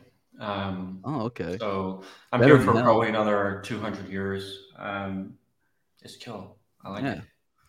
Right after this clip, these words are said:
Speaker 2: It's
Speaker 1: All I
Speaker 2: interesting.
Speaker 1: can do is work. So
Speaker 2: You know, a guy published a document once, someone in the church, and they were like, "This, this is the pr-, the, how much years you have to pay for each sin." <laughs> So
Speaker 1: <laughs>
Speaker 2: you should check that out and get a real answer. Hey, how's it
Speaker 1: Yeah,
Speaker 2: going,
Speaker 1: nice.
Speaker 2: Mikey? You wearing a kimono today?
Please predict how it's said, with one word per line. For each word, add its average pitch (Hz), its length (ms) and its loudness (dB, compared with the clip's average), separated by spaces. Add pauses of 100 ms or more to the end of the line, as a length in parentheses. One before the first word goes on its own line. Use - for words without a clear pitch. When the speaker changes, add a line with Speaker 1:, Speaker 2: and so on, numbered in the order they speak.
(380)
Speaker 2:
It's - 100 -10
Speaker 1:
All 151 40 2 (260)
I 117 80 10
Speaker 2:
interesting. 110 60 2
Speaker 1:
can 110 100 0 (100)
do 107 60 0
is 98 100 -4
work. 101 500 -6 (140)
So 95 300 -10
Speaker 2:
You 113 100 -2
know, 110 160 -2 (120)
a 113 40 -4
guy 120 240 4
published 143 280 4
a 110 80 2
document 98 500 0
once, 87 640 -4
someone 104 400 -4
in 87 80 -2
the 76 80 -2
church, 101 360 -2
and 90 100 -4
they 90 100 -4
were 101 120 0
like, 87 300 2
"This, 110 240 -4
this 110 260 -2
is 107 140 -2
the 92 160 2
pr-, - 220 -8 (160)
the, 85 240 2
how 107 120 0
much 110 280 -2
years 101 360 0
you 101 60 0
have 92 120 0
to - 100 -8
pay 90 320 0
for 76 160 -4
each - 180 -6
sin." 110 360 -4
<laughs> - 20 -16
So - 260 -4 (220)
Speaker 1:
<laughs> - 480 2
Speaker 2:
you 123 80 4
should 123 160 -2
check 110 240 2
that 95 160 6
out 101 140 6
and 73 80 -2
get 98 120 0
a 95 40 0
real 95 180 2
answer. 104 320 -2 (340)
Hey, 170 180 6
how's 135 200 8
it - 20 0
Speaker 1:
Yeah, 135 40 -2
Speaker 2:
going, 123 160 2
Speaker 1:
nice. 92 160 0
Speaker 2:
Mikey? 107 360 0 (140)
You - 80 -2
wearing 117 160 4
a 104 40 -4
kimono 104 360 0
today? 110 360 2